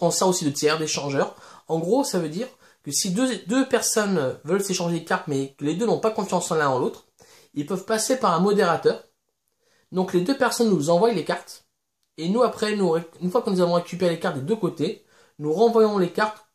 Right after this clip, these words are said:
nous envoyons les cartes au destinataire. Voilà.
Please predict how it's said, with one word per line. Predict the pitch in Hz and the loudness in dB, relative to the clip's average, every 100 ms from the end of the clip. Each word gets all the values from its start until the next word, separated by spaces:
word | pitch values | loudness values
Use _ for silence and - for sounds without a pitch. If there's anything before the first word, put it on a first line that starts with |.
| _ _ | _ _
nous | 156 | -6
envoyons | 196 214 196 | -2 0 -2
les | 165 | -2
cartes | 220 220 | -4 0
au | 220 | 0
destinataire. | 220 - 202 147 - - - _ _ _ _ _ _ | 0 -2 -2 -2 -4 -10 -14 _ _ _ _ _ _
Voilà. | 139 135 120 - | -8 -6 -6 -12